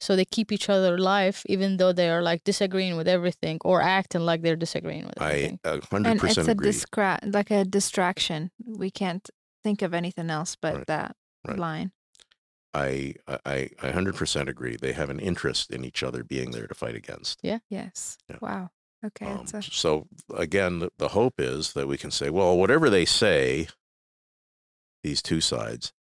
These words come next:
Speaker 2: there's an underlying thing that
Speaker 3: Yeah.
Speaker 2: we hold in common."
Speaker 1: True.
Speaker 2: And that should open more people to think in terms of the whole three and four dimensions and not just the line
Speaker 1: <laughs> Yeah.
Speaker 2: defined
Speaker 3: Mm-hmm.
Speaker 2: by these two points. Are,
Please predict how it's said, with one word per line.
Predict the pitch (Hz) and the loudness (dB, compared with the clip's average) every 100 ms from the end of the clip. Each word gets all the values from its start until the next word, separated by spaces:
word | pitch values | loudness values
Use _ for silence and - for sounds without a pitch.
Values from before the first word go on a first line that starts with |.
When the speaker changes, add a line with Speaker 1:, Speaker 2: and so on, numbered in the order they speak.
| _ _ - | _ _ -2
Speaker 2:
there's | 76 71 | 0 2
an | 71 | 2
underlying | 82 98 90 82 80 73 69 65 | 2 4 4 4 4 2 0 -4
thing | - - 90 87 67 58 55 _ - - | -8 -4 0 0 -2 -6 -12 _ -18 -6
that | 69 | -4
Speaker 3:
Yeah. | 64 | -2
Speaker 2:
we | 69 | -4
hold | 64 64 64 | -4 -4 -4
in | 64 | -6
common." | 67 64 58 62 - _ - | -6 -6 -6 -10 -12 _ -10
Speaker 1:
True. | - 180 196 _ _ - | -6 -6 -8 _ _ -10
Speaker 2:
And | 73 | -4
that | 78 85 - | 0 -2 0
should | - 127 123 - | 2 4 4 4
open | 85 - 78 73 | 2 4 0 0
more | 73 78 80 | 2 2 2
people | - 78 - 69 | 2 -2 0 -4
to | - | -4
think | 71 76 73 | -6 -6 -4
in | 69 | -8
terms | - 76 73 73 | -4 -4 -2 -4
of | 67 | -2
the | 73 | 0
whole | 87 87 85 | 4 6 4
three | - 87 87 | 2 2 4
and | 80 73 | 4 4
four | 85 76 | 2 2
dimensions | 80 104 - 73 73 | 2 2 0 -2 -2
and | 73 | 0
not | 80 | 0
just | - 78 - | 2 2 2
the | 80 | 2
line | 80 85 78 69 | 4 4 2 0
Speaker 1:
<laughs> | - | 0
Yeah. | 214 202 208 | 2 4 4
Speaker 2:
defined | 202 80 80 | 2 2 2
Speaker 3:
Mm-hmm. | 143 | 2
Speaker 2:
by | 71 | 2
these | 73 - | 0 -2
two | 71 | -4
points. | - 92 60 - - _ _ _ _ _ _ _ _ _ _ 98 | -2 -2 -2 -6 -10 _ _ _ _ _ _ _ _ _ _ 4
Are, | 98 | 4